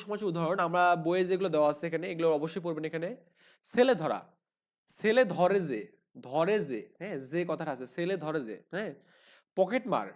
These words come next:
পকেট মারে যে, এটা হচ্ছে উপপদ তৎপুরুষ সমাস এখানে, পকেট মারে যে এখানে।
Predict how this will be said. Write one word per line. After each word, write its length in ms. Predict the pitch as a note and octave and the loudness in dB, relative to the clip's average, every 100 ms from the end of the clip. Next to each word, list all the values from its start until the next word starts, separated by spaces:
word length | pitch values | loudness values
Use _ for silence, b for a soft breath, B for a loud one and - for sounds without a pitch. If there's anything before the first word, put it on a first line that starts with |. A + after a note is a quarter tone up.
| _ _ _ _ F3+ | _ _ _ _ 4
পকেট 420 | F#3 B3 - - | 6 6 2 0
মারে 320 | E3 E3+ F#3+ | 4 6 4
যে, 180 | E3 A2 - _ _ - | 2 -6 -10 _ _ -2
এটা 140 | F#3 | -2
হচ্ছে 160 | G3 G3+ | 0 0
উপপদ 260 | D#3+ F3 | 0 0
তৎপুরুষ 280 | E3+ C3 D3 C#3+ | -2 -4 -8 -6
সমাস 180 | A#2+ | -8
এখানে, 220 | B2 C#3+ G3+ - | -6 -8 -8 -8
পকেট 320 | C#3+ E3 C#3+ | -4 -4 -2
মারে 180 | C#3 B2+ | -4 -2
যে 120 | A2 | -8
এখানে। 240 | A2+ B2+ | -8 -10